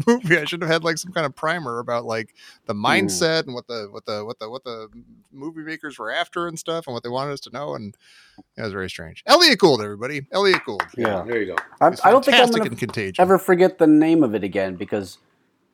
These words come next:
Speaker 2: it's, well, first of all, it's Bob and Carol and Tel. Not, did you say Bill? Bill and Ted and Carol and
Speaker 3: It's
Speaker 2: Alice?
Speaker 3: Bob.
Speaker 1: Is it Bob?
Speaker 3: No, it's
Speaker 2: It's
Speaker 3: Bob.
Speaker 2: Bob and
Speaker 3: It's Bob,
Speaker 2: Carol
Speaker 3: yeah.
Speaker 2: and Ted and Alice.
Speaker 1: Bob and
Speaker 3: And Ted.
Speaker 1: Frank.
Speaker 3: No,
Speaker 1: And,
Speaker 3: Bob and
Speaker 1: and
Speaker 3: Carol, Ted and Alice.
Speaker 1: Yeah.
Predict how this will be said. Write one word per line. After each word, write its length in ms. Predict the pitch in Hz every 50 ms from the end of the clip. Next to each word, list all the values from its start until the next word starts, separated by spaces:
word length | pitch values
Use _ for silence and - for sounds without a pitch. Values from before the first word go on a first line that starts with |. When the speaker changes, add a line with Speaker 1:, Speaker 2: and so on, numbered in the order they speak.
| _ _ _ _ _ _ _ _ -
Speaker 2:
it's, 160 | 135 127 - -
well, 120 | 175 160
first 260 | 160 - 233 240 - -
of 80 | 151
all, 100 | 131 117
it's 100 | 110 95
Bob 560 | 104 104 110 139 139 151 170 180 175 165 131
and 180 | 120 107 107 98
Carol 340 | - - 107 101 98 92 95
and 120 | 92 87
Tel. 380 | - - 98 92 92 92 95 - -
Not, 200 | 113 131 - -
did 160 | 123 120 143
you 80 | 160
say 180 | 156 - 156 127
Bill? 480 | 104 95 87 117 131 147 175 190 - _ _ _ _ _ _ _ _
Bill 280 | - 143 170 196 196 190
and 140 | 165 131 -
Ted 300 | - - 147 160 170 160
and 140 | 135 110 98
Carol 340 | - - 127 139 147 139 131
and 80 | 117
Speaker 3:
It's 80 | 113 120
Speaker 2:
Alice? 360 | 135 131 120 113 101 98 90
Speaker 3:
Bob. 60 | - _ _ _ _ _ _ _ _ _ _ _ _ _ _ _ _ _ _ _ _
Speaker 1:
Is 100 | 151 151
it 80 | 196 185
Bob? 240 | 208 220 226 233 208
Speaker 3:
No, 100 | 131 123
it's 100 | 117 -
Speaker 2:
It's 60 | 147
Speaker 3:
Bob. 200 | 139 123 135 139
Speaker 2:
Bob 400 | 139 156 165 180 190 190 185 170
and 100 | 151 127 117
Speaker 3:
It's 80 | - -
Bob, 20 |
Speaker 2:
Carol 360 | - 185 190 185 160 131 113 101
Speaker 3:
yeah. 80 | 92 92
Speaker 2:
and 120 | 90 85
Ted 140 | - - 101
and 200 | - - - 92 92 87 85 -
Alice. 200 | - - - -
Speaker 1:
Bob 260 | - 160 170 196 214
and 120 | 226 220 185
Speaker 3:
And 80 | 180
Ted. 80 | - 170
Speaker 1:
Frank. 460 | 151 139 131 151 151 151 - - - - _ _ _ _ _ _ _ _ _ _ _ _ _ _ _ _
Speaker 3:
No, 60 | 131
Speaker 1:
And, 120 | 120 117 117
Speaker 3:
Bob 220 | 123 131 143 147
and 80 | 143 127
Speaker 1:
and 80 | 123
Speaker 3:
Carol, 220 | 135 135 131 127 123
Ted 200 | - 123 117 113
and 120 | 110 110
Alice. 360 | 110 104 90 87 87 - -
Speaker 1:
Yeah. 260 | 110 98 92 82 80